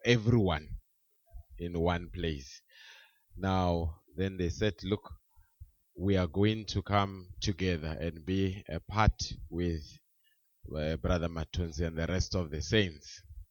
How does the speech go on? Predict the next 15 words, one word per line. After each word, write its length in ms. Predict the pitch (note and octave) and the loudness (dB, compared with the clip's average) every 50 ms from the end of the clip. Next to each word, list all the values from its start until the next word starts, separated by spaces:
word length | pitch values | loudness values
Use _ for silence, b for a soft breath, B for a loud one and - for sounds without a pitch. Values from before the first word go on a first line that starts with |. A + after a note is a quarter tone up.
| _ _ _ _ _ _ _ _ _ _ _ _ _ _ _ b b b b b b b b - | _ _ _ _ _ _ _ _ _ _ _ _ _ _ _ b b b b b b b b -6
Then 240 | F2 G2 G#2 G#2 | 0 0 2 2
I 80 | G#2+ G2 | 2 0
thought 220 | - - A#2+ A#2 | 2 2 2 2
the 220 | - A2+ F#2+ G2 F#2 | 2 2 2 2 0
decent 640 | - A2 A2 G#2 - C3 B2 A2+ A2 G2 - - - D2+ E2+ - - | 0 -2 -4 -2 0 0 -2 -2 -4 -6 -4 -4 -2 -2 -4 -4 0
thing 240 | A#2+ A2+ G#2 G2+ G2+ | 0 0 0 0 0
is 200 | G2 F#2 E2 - | -2 -4 -4 -2
that 220 | F2+ F2+ - - | -2 -4 -2 -4
because 320 | - - - F#2+ F#2 E2+ - | -6 -6 -4 -2 -2 -2 -2
they 140 | - F2 | -2 -2
were 160 | E2 E2 E2+ E2+ | 0 0 0 0
with 280 | F2 G2 G2+ - - - - - | 2 0 0 -2 -4 -10 -8 -4
Pastor, 600 | F#2+ F2+ E2+ - - - F2 E2+ D#2+ D#2+ D#2+ - - _ _ _ _ - | -4 -4 -4 -4 -6 -6 -6 -6 -6 -6 -8 -10 -14 _ _ _ _ -10
uh, 160 | E2 E2 E2+ | -8 -8 -8
Nkodima, 580 | F2 - - F2 E2+ D#2 F#2 F#2+ F2+ F#2+ G2 | -10 -8 -6 -4 -4 -2 -2 -4 -4 -4 -8